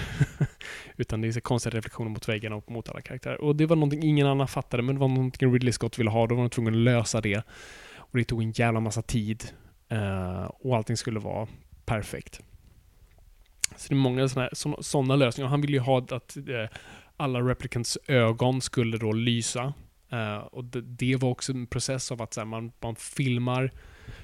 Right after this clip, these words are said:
du ställer upp kameran och sen sätter du upp ett glas framför kameran, vinklad åt ett visst håll, och sen har du en lampa strax bakom den, och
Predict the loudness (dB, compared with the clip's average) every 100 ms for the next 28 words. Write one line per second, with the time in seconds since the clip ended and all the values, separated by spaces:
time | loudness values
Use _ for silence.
0 | -8 0 6 10 10 8 6 8 8 6
1 | 6 2 2 -2 0 0 -2 0 2 6
2 | 6 4 -2 -2 2 2 2 2 2 6
3 | 4 4 2 2 2 2 -4 -2 -4 -6
4 | -4 2 4 2 4 8 8 6 2 0
5 | 2 4 6 6 2 -2 -4 -2 -8 -8
6 | 2 6 6 6 0 4 4 4 2 0
7 | -2